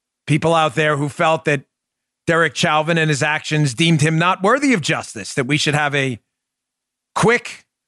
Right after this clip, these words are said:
almost some, some people have argued for an unnecessary trial and just convict him right away.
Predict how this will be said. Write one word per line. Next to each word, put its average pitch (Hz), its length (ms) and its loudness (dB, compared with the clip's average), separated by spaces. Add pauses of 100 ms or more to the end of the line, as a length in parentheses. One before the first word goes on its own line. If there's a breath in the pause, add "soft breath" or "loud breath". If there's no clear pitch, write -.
(360)
almost 180 280 0
some, 208 180 0
some - 240 -2
people 190 220 2
have 165 100 0
argued 190 240 0
for 151 60 -2
an 175 80 0
unnecessary 208 600 0
trial 202 280 2
and 196 80 -4
just 185 180 -2
convict 208 380 -2
him 233 120 2
right 269 180 4
away. 311 360 2